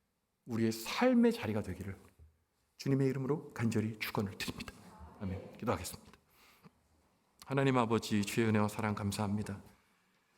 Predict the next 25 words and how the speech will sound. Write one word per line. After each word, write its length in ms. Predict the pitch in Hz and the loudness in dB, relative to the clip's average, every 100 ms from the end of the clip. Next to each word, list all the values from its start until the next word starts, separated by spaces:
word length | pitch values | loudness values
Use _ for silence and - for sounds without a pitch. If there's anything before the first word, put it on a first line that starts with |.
| _ _ _ - | _ _ _ -2
우리의 220 | 156 151 | 4 4
삶에 220 | 156 160 | 6 6
어려움이 300 | 156 156 160 | 6 6 4
있을 180 | 151 156 | 2 0
때마다 720 | 156 143 117 117 110 117 123 - - | 2 4 4 2 0 -4 -8 -14 -2
전능하신 460 | 127 127 127 127 | 2 4 2 0
하나님이 320 | 123 139 143 156 | 0 2 4 4
우리를 280 | 143 139 | 4 2
바라보십니다. 720 | 139 113 117 104 - 110 107 104 - - _ _ _ _ _ _ _ _ _ | 0 0 0 0 0 -4 -4 -10 -14 -20 _ _ _ _ _ _ _ _ _
"내가 200 | 127 110 | 0 4
너와 240 | 113 113 | 4 4
함께한다." 640 | 101 120 - - 110 95 - - _ _ _ _ _ _ _ _ _ | 0 -4 -6 -6 -4 -6 -10 -20 _ _ _ _ _ _ _ _ _
그런데 260 | - 160 170 | 0 4 6
때로 280 | 180 190 170 | 6 4 4
우리는 520 | 139 160 139 117 101 - | 4 2 2 0 -4 0
모세처럼 640 | 151 160 196 233 208 226 | 4 6 6 2 4 4
대답할 300 | 151 151 156 | 4 2 0
때 100 | 143 | -2
있습니다. 400 | - 101 101 120 - _ _ - | -4 -4 -6 -10 -16 _ _ -2
"이건 220 | 104 120 | 2 4
하나님이 400 | 123 143 147 147 | 4 4 6 6
오셔도 300 | 135 - - | 4 0 -2
안 120 | 110 | 0
되는 240 | 98 113 113 | 4 4 4
거예요. 420 | 107 98 85 95 | 2 -2 -4 -10